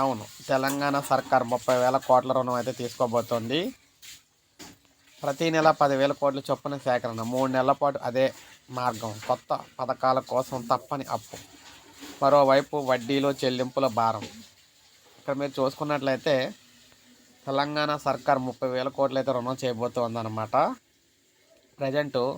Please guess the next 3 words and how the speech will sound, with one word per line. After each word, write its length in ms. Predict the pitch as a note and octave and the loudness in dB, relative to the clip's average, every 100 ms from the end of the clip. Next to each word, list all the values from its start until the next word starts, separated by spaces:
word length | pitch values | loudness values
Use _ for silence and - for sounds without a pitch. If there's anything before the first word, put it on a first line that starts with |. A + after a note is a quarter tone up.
| - _ _ _ _ _ _ _ - - B2+ | -10 _ _ _ _ _ _ _ -20 -4 -2
వడ్డీ 260 | B2 B2+ C#3 | 0 -4 -2
చెల్లింపులకు 500 | D3 C3+ C3+ C#3 B2+ - | -2 -2 0 -2 -2 -6
సంబంధించి 640 | C#3 B2 A#2+ A#2+ A2+ A#2+ | -6 -4 -6 -8 -10 -8